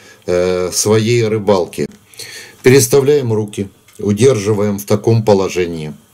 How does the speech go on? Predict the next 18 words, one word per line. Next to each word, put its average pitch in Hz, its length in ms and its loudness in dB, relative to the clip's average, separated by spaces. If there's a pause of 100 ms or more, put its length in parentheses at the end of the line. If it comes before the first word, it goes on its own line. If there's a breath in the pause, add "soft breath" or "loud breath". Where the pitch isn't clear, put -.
(600 loud breath)
Не 127 200 4
отпускаем, 113 840 0
выровняли 101 640 0
длину. 80 480 -6 (120)
И 117 200 2
теперь, 113 480 0 (260)
так 147 240 2
как 110 220 0
мы 123 160 2
выберем 104 500 -2 (240)
с - 140 -6
вами 110 260 4
пальцами 98 640 -2 (420 soft breath)
наклон, 131 520 2 (100)
он 120 200 0
такой 104 320 2
и 98 40 2
останется. 78 680 -6